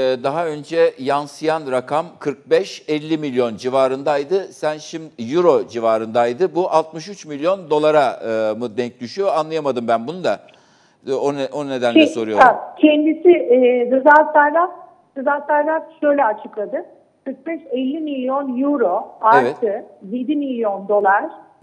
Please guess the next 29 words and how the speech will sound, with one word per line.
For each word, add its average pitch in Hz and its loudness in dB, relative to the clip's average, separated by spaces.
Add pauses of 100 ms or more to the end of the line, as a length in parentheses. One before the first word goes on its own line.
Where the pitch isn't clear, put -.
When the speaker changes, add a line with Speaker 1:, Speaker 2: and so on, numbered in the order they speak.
(140)
Speaker 2:
artı 311 2
iki 294 -4
buçuk - -12
milyon 269 -4
Türk 330 -4
lirası 196 -2
verdim 175 0 (400)
rüşvet 208 -4
olarak." 170 0
dedi. - -4 (420)
Bunların 294 4
toplamı 285 2
da 214 0
yaklaşık 240 2
altmış 240 -10
üç 269 -12
milyon 233 -2
dolara 214 0
denk 175 -6
geliyor. 156 -4 (680)
Speaker 1:
Hmm, 127 -12 (460)
anladım. 120 -4
Yani 131 -2
toplam 135 -2
altmış 135 -4
üç 180 -14
milyon 120 -2
doları, 143 0 (100)
e, 131 -6